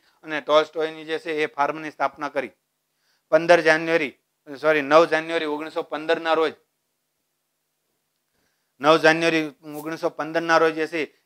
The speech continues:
એ ભા-, ગાંધીજી પાસ આવે છે. એટલા માટે જ આપણે હમણાં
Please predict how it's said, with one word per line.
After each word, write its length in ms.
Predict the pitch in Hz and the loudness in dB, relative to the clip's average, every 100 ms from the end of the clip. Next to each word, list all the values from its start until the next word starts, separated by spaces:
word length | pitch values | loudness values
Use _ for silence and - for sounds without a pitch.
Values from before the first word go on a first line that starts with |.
| 165 | -6
એ 40 | |
ભા-, 240 | 139 147 | 2 2
ગાંધીજી 380 | 143 147 151 160 | 4 2 2 -4
પાસ 340 | 160 147 151 160 | -2 2 4 8
આવે 220 | 160 156 | 8 6
છે. 180 | 156 147 | 0 -6
એટલા 220 | 143 156 | -2 -2
માટે 320 | 156 160 147 | -2 -2 -2
જ 20 | - _ - | -4 _ -12
આપણે 220 | 147 160 | 0 2
હમણાં 360 | 147 156 160 | 2 2 0